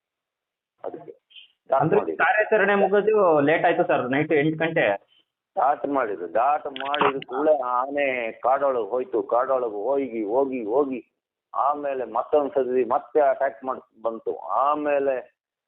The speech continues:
Speaker 1: ಆ, ಆನೆ ಮತ್ತೆ, ಆ, ಮತ್ತೊಂದು ಡಾಟ್ ಮಾಡಿದ್ಮೇಲೆ ಐದೂವರೆ ಟೈಮಲ್ಲಿ ಅಲ್ಲೊಂದ್ ಮರ ಅಡ್ಡ ಬಿದ್ದಿತ್ತು, ಅಲ್ಲಿ ಹೋಗಿ ನಿಂತ್ಕೊಂತು. ಅದಕ್ಕೆ ಝೈಲಾಜಿನ್ ಹೊಡೆದಿದ್ರಿಂದ,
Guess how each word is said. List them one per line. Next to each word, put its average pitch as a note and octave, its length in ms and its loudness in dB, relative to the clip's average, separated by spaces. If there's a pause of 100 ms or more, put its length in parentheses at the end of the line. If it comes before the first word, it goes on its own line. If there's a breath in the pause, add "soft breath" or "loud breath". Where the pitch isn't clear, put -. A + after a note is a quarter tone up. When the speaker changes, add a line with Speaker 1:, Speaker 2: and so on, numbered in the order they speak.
(200)
Speaker 1:
ಆ, G2+ 100 -4 (540)
ಆನೆ C#3+ 180 -6
ಮತ್ತೆ, C3 640 -2
ಆ, A#2+ 140 0 (720)
ಮತ್ತೊಂದು C#3+ 520 -2
ಡಾಟ್ B2 300 -2
ಮಾಡಿದ್ಮೇಲೆ A2 800 0
ಐದೂವರೆ C3+ 420 2
ಟೈಮಲ್ಲಿ A#2 420 -4
ಅಲ್ಲೊಂದ್ G#2+ 360 -2
ಮರ A2+ 140 0
ಅಡ್ಡ C3 380 -2
ಬಿದ್ದಿತ್ತು, - 380 -14
ಅಲ್ಲಿ B2+ 280 -2
ಹೋಗಿ B2 220 2
ನಿಂತ್ಕೊಂತು. A#2 500 -6
ಅದಕ್ಕೆ C3 760 0
ಝೈಲಾಜಿನ್ D3 480 0
ಹೊಡೆದಿದ್ರಿಂದ, A2+ 680 -4